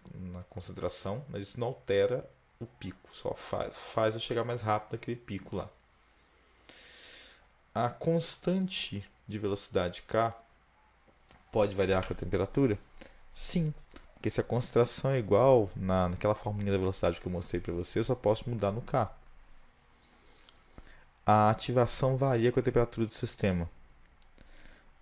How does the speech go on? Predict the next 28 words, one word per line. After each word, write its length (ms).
<clears throat> 400
Geralmente, 880
<coughs> 380
o 20
que 120
acontece? 600
Se 260
eu 160
tenho 240
uma 120
alteração 440
na 60
temperatura, 760
eu 80
tenho 300
que 80
ter 180
um 440
impacto, 800
ah, 600
na 160
minha 140
velocidade. 760
Fica 160
assim, 220
"Ah, 60
mesmo, 240
mas 120